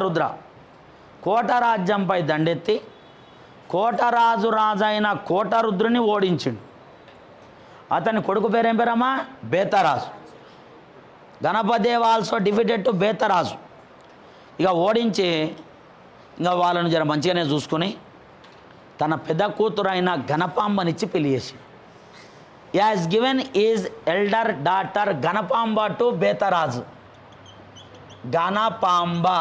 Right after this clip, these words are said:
to బేతరాజు, బేతరాజుకి ఇచ్చి గణపాంబను పెళ్లి చేసిండు. గణపాంబ. గణపాంబ was the elder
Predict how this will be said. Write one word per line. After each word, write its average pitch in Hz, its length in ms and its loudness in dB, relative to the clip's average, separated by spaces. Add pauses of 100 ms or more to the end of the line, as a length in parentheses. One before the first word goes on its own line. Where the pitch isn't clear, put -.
(840)
to 226 100 2 (200)
బేతరాజు, 185 800 0 (180)
బేతరాజుకి 175 580 0
ఇచ్చి 226 200 0 (920)
గణపాంబను 202 840 0 (120)
పెళ్లి 226 300 2
చేసిండు. 175 380 0 (1900)
గణపాంబ. 170 400 0 (220)
గణపాంబ 226 680 -2
was 220 300 0
the 233 300 0 (1400)
elder 226 460 2